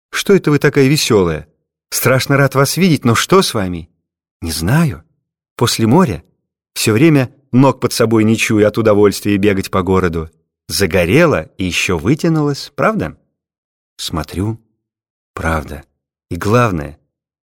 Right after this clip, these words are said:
такая весёлость и свобода в разговоре, и в смехе, и во всём обращении, точно замуж вышла. И вдруг говорит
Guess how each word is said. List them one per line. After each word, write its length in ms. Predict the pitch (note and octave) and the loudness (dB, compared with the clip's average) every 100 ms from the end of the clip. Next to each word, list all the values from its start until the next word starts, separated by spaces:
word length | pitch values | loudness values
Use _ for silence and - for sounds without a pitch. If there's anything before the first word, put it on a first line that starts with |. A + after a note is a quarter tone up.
| _ _ - | _ _ -14
такая 300 | F2+ B2+ A2+ | -6 -2 -2
весёлость 680 | F#2+ A#2 - E3 C3 G2 A2+ | -2 -4 -2 0 0 -2 -4
и 40 | |
свобода 540 | - G#2+ A#2+ - C3+ | -2 -2 0 0 0
в 40 | G#2+ | 0
разговоре, 720 | G#2 F2 A#2+ A#2 F#2+ C#2+ C2 _ _ _ _ _ | 0 0 2 2 0 -2 -12 _ _ _ _ _
и 80 | - | -8
в 60 | - | -4
смехе, 600 | - B2+ D3 C3+ G2 F#2+ | 0 4 4 4 0 -2
и 60 | |
во 120 | G2+ A#2 | 0 0
всём 240 | - C#3+ | 2 4
обращении, 760 | C3+ C#3 - - D3+ G#2+ E2 | 4 2 0 0 2 2 -2
точно 380 | D2+ B2+ - D#3 | -2 -2 -2 -2
замуж 440 | E3+ G#3 B2 E2+ - | 0 0 0 -2 -4
вышла. 420 | F2 - C#2 - _ _ _ _ _ _ _ _ _ _ _ _ | -6 -8 -12 -16 _ _ _ _ _ _ _ _ _ _ _ _
И 100 | F#2+ | -4
вдруг 240 | G#2+ B2+ | 0 0
говорит 480 | A2 G#2 E2 D#2+ - | 2 0 0 -6 -14